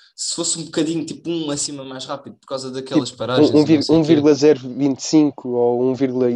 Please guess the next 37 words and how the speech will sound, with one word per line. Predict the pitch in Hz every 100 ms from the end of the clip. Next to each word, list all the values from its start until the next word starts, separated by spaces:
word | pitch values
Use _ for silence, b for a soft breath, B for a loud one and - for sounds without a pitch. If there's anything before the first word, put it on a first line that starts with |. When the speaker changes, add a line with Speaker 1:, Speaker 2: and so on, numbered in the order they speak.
| 117 _ _ -
Speaker 2:
um | 156
vírgula | 170 180
cinco | 165 202 202
já, | - 185 185 b b b b b
já | 143 143 170
começa | 190 196 - 175
a |
entrar, | 160 185 185
mas | 175 156
ainda, | 165 165 165
ainda, | 160 156 151 151 - _ _ -
ainda | 151
se | -
Speaker 1:
Se | 165
calhar, | -
Speaker 2:
justifica. | - 131 113
Speaker 1:
já. | 101 _ _ _ -
Agora, | 127 107
dois, | 110 104 131 143 110 107 113
duas | 156
vezes | 156
mais. | 147 -
Tipo, | - -
ela | 156
nem | 165
quer | 180
estar | 185 180
a |
ouvir, | 175 139 107 -
ela | 131
quer | 135
despachar, | 160 - 156 151 120
só | - 131
para | 143
dizer | 127 139
que | 143
ouviu. | 127 107